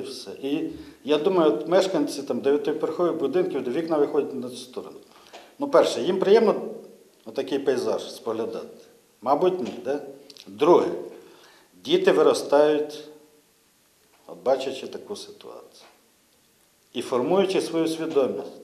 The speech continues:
А діти — це ж як, як губка. Якщо виростають в таких умовах, вони сприймаються як, що так мусить бути. І потім уже в дорослому житті вони це все повторюють. Повірте, що,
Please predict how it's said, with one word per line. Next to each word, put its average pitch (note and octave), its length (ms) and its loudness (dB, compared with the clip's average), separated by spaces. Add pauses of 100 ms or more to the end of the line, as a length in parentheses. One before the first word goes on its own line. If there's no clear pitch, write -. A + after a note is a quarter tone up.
(1300)
А A#2+ 140 -4
діти — F#3+ 320 0
це - 160 0
ж D3 100 -2
як, D#3+ 400 -2
як C#3 180 2
губка. C3+ 480 -4 (120)
Якщо B2 220 -6
виростають E3+ 680 4 (280)
в - 40 -20
таких G3 400 4
умовах, B2 340 0
вони D#3+ 200 0
сприймаються F#3 640 0
як, D#3+ 140 2 (1120)
що - 140 -8
так E3+ 240 4
мусить F3+ 340 0
бути. E3+ 280 0
І A2 40 0
потім D#3+ 360 4
уже D3 140 4
в C3 100 2
дорослому D#3+ 440 6
житті D#3+ 260 -2
вони E3 180 2
це D#3 160 -4
все E3+ 180 -4
повторюють. D#3 680 -2 (520)
Повірте, D#3+ 420 4
що, C#3 260 2